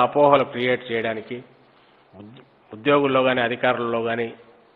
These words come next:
అభద్రతను క్రియేట్ చేయడానికి స్టేట్ ఎలక్షన్ కమిషన్ చేస్తున్న ప్రయత్నాలను, దాన్ని ప్రభుత్వం తిప్పికొడుతుంది,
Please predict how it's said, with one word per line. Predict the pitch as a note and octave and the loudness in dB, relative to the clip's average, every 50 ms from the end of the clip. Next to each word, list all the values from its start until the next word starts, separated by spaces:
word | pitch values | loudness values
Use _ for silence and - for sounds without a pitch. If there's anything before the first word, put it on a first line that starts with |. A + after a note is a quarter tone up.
| _ _ _ _ _ _ _ - | _ _ _ _ _ _ _ -4
అభద్రతను | - B2 C#3 D3 D3+ D#3 D3+ D3+ C#3 B2+ B2 | 2 4 4 6 6 4 0 0 -2 -4 -4
క్రియేట్ | - - B2 B2 B2 B2 A2 A2 | -6 -6 -4 -2 -2 -2 -2 -4
చేయడానికి | A2 A2 A2 G#2+ G#2 G2 G2+ A2 | -6 -8 -8 -8 -10 -12 -14 -16
స్టేట్ | - - - - A#2+ B2+ C3 B2+ C3 | -18 -20 -14 -10 -6 -6 -4 -2 -2
ఎలక్షన్ | A#2 A#2+ A#2+ - - - A#2+ A2+ | -2 -4 -4 -6 -8 -12 -14 -10
కమిషన్ | - A#2 A2 A#2 A2+ G#2+ - A#2 A2 G#2 - | -8 -8 -8 -6 -8 -10 -10 -12 -12 -10 -10
చేస్తున్న | A2 G#2+ - - - G#2 G2 | -12 -12 -12 -14 -16 -16 -16
ప్రయత్నాలను, | - - A2+ B2 C3+ C3 - - B2 A#2 A2+ A#2 A#2+ B2 D3+ - - - _ _ _ _ _ - - - - _ _ _ - G#2+ | -12 -6 -2 0 0 -2 -2 -4 -6 -4 -4 -6 -8 -10 -14 -18 -20 -20 _ _ _ _ _ -20 -20 -20 -20 _ _ _ -10 -4
దాన్ని | A#2 A#2+ A#2+ A#2 A#2+ C3+ | -2 -2 -2 -2 -4 -8
ప్రభుత్వం | E3+ - - - _ - A2+ A#2 A#2+ C3+ C3 - B2 A2 | -10 -14 -18 -20 _ -12 -10 -8 -8 -10 -10 -8 -10 -10
తిప్పికొడుతుంది, | G2 - A2 - C3 B2 B2 B2 A2+ - - A#2+ A#2 A#2+ C3 C#3 | -10 -12 -12 -10 -8 -6 -6 -6 -6 -6 -8 -10 -8 -10 -12 -14